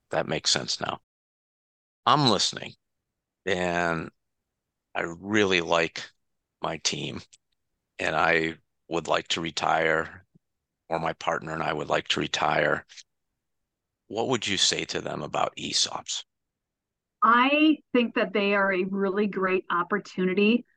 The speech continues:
Speaker 2: to reward your team that has really played a big part in the, the success of your company. It is an opportunity to, to give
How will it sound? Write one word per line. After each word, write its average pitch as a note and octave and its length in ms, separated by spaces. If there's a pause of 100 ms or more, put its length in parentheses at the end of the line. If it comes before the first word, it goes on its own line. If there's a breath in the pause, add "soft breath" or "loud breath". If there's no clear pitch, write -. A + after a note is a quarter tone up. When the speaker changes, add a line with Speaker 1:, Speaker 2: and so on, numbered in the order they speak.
(540)
Speaker 2:
to F#3+ 800 (160)
reward G#3+ 760
your G3+ 220 (180)
team G#3 460 (140)
that F3 400 (200)
has F#3 400
really G3 840 (1040)
played A3 260
a G3 80
big G3 280
part A#3 420 (160)
in F#3+ 220
the, F#3 640
the G#3+ 100
success G3+ 540
of G#3 100
your G3 140
company. A#3 560 (560)
It A#3 240
is A3+ 180
an A3 80
opportunity G#3+ 1120 (880)
to, C#4 80
to C#4 140
give E4+ 200